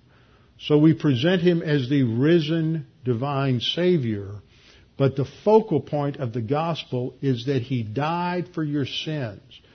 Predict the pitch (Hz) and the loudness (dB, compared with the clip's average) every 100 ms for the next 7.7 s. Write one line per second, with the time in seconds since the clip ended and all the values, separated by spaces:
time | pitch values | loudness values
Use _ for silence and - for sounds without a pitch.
0 | _ _ - 135 127 120 113 - 170 180 | _ _ -2 0 2 0 -2 -2 0 0
1 | 175 175 - 143 120 123 151 170 139 147 | 0 -4 -4 -4 -2 0 0 -2 -2 0
2 | 143 139 123 - 156 156 139 - 139 139 | -2 -4 -8 -6 -4 -2 -4 -4 -2 -2
3 | 139 120 139 135 135 131 143 135 127 131 | -2 -4 -6 -4 -4 -6 -8 -6 -4 -4
4 | 127 - 131 131 113 107 123 120 113 123 | -6 -8 -8 -6 -6 -8 -4 -4 -2 -2
5 | 120 110 110 - 110 113 123 - - - | -4 -8 -10 -10 -10 -10 -16 -18 -20 -20
6 | _ 127 120 117 123 135 135 - 127 127 | _ -4 0 0 0 -2 -2 -2 0 -2
7 | 131 - 127 110 104 107 - | -4 -10 -8 -8 -8 -12 -16